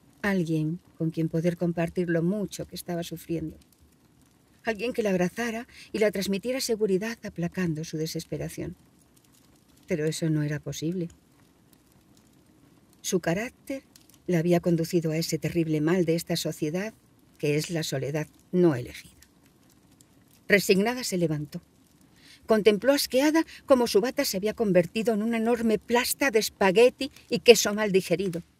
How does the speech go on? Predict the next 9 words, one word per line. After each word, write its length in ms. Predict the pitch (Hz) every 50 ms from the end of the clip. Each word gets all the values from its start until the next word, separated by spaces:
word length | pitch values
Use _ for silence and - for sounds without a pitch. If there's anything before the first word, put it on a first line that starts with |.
| _ _ _ -
por 140 | 170 160
el 120 | 160 151 151
ansia 500 | 160 190 202 208 196 - - 226 226 - _ _ _ _ -
y 80 | 202 180
la 120 | 151 -
prisa. 400 | - 170 - - - - - - _ _ _ _ _ _ _ _ _ _ _ _ _ _ _ _ - - _ _ _ _ - - _ _
Con 180 | - - 147 143
poca 260 | - 170 170 190 190
delicadeza 720 | 185 185 190 208 - 196 190 175 175 165 - - - -